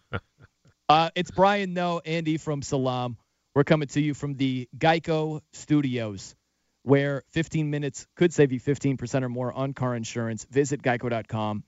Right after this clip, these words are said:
Speaker 2: for a free rate quote. Okay, coming up next from the Geico Studios. I wanna get to this, Ephraim. I wanna get your take on this. It was a, a huge talking point from the Thursday ni-, Thursday night game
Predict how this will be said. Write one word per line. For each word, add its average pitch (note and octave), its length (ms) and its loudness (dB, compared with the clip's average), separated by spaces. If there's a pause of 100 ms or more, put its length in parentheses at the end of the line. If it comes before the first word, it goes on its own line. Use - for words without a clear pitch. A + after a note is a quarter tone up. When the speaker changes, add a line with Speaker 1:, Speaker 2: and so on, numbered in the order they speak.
(300)
Speaker 2:
for A#2+ 120 4
a G#2+ 60 0
free C3 440 -4
rate A2+ 300 -6
quote. G2 320 -6 (1040)
Okay, F3 380 4
coming E3+ 160 2
up D#3+ 100 -4
next E3+ 220 -2
from D#3 80 -6
the C#3+ 80 -2
Geico A#2 360 -2
Studios. F#2 560 -6 (960)
I - 60 0
wanna D#4 120 0
get D#3+ 160 0
to C#3 80 0
this, G#2 540 -4
Ephraim. G2+ 460 -2
I - 100 -20
wanna F3 80 2
get F#3 180 -2
your C#3+ 60 0
take B2 300 0
on A2 180 -4
this. F#2 300 -8 (560)
It E3 100 6
was E3 240 0
a, D3+ 300 -2
a C#3 80 -4
huge B3 880 -6
talking D#3+ 480 0
point C3 260 -4
from C#3 140 -4
the B2 80 -4
Thursday D3+ 500 2
ni-, C3 300 -8
Thursday E3 380 2
night B2+ 260 -6
game A2 340 -4